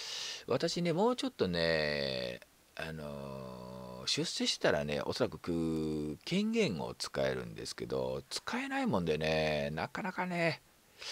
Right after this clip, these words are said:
そこがちょっと自由き-、自由にならないところで、あの、歯がゆいところなんですけど、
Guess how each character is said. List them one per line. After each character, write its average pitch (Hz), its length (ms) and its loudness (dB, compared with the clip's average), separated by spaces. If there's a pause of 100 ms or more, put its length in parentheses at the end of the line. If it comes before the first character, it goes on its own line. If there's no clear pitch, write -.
(280)
そ - 160 0
こ 214 80 2
が 262 100 8
ち 247 60 6
ょ 117 40 10
っ - 20 12
と 85 100 4
自 85 180 4
由 90 140 6
き-、 - 300 -4
自 85 180 2
由 101 160 6
に 85 80 0
な 80 160 4
ら 82 80 0
な 71 140 -2
い 65 60 -6
と - 100 -6
こ 65 100 -4
ろ 64 80 -4
で、 58 640 -4 (240)
あ 71 140 -4
の、 64 240 -8
歯 90 180 6
が 90 140 4
ゆ 92 100 6
い 73 80 0
と 69 100 -6
こ 67 100 -4
ろ 64 40 -6
な 62 120 -8
ん 58 60 -10
で 58 80 -10
す - 120 -8
け 69 80 -4
ど、 69 220 -2